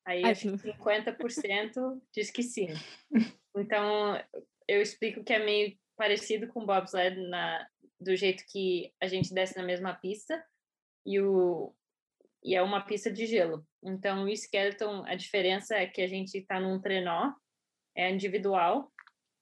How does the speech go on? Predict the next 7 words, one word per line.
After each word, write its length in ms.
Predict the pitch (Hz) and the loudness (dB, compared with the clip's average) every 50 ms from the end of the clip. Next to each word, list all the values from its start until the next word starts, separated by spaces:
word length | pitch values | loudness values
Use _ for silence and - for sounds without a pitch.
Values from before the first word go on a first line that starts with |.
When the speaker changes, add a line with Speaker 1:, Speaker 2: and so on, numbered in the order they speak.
| _ _ _ | _ _ _
Speaker 1:
o 80 | 208 190 | -14 -4
trenó 380 | 190 190 190 190 180 175 175 | 0 0 0 2 2 0 2
é 140 | 175 165 165 | 2 2 0
aberto 600 | 175 175 - 180 170 175 185 202 - - - - - _ _ | 0 0 0 2 4 4 2 0 -2 -10 -18 -18 -18 _ _
e 100 | - 208 196 _ - | -16 -16 -16 _ -6
tu 300 | 214 208 202 196 190 190 - | -4 -2 0 0 -2 0 4
corre 320 | 214 196 214 226 214 | 4 4 4 4 -2